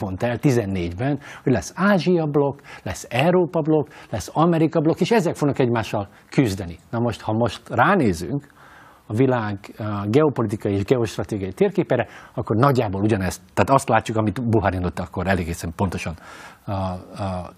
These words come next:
előre jósolt, tehát, hogy ez a dolog, ez most nagyon feszíti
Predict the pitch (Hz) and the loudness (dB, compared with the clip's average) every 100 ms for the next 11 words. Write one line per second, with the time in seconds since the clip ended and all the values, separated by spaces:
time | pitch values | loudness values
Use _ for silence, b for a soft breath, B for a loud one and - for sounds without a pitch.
0 | - 123 110 101 95 147 180 185 156 B | -4 0 2 2 2 2 2 0 0 B
1 | B B - 110 - 120 - 147 131 117 | B B 2 2 2 -2 2 2 4 2
2 | 101 120 160 165 170 - 151 131 123 - | 0 2 2 2 0 2 2 2 2 0
3 | 117 120 90 - 92 | 0 -2 -6 -10 -14